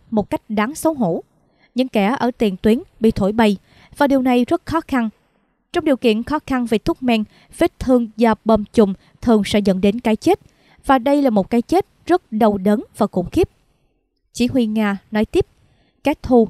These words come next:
người Ukraine đã học. Vâng, hãy tưởng tượng, chúng cũng đang học để cắt đứt đường tiếp viện, và các chiến hào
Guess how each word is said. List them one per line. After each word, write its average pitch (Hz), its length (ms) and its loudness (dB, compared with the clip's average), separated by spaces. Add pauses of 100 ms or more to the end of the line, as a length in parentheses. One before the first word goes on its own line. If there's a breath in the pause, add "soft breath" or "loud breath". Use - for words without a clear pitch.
(260)
người 233 160 2 (120)
Ukraine 208 320 -2 (140)
đã 196 260 -4
học. 185 180 -4 (640)
Vâng, 254 220 4 (160)
hãy 247 220 -2
tưởng 240 280 -2
tượng, 185 260 0 (360 soft breath)
chúng 262 260 -2
cũng 220 200 -2
đang 214 180 -2
học 202 220 -4 (100)
để 196 140 0
cắt - 240 -8
đứt 349 160 -2 (140)
đường 220 160 2
tiếp - 240 -4
viện, 175 200 0 (320 soft breath)
và 247 80 0
các - 220 -4
chiến 302 200 -4
hào 208 260 -2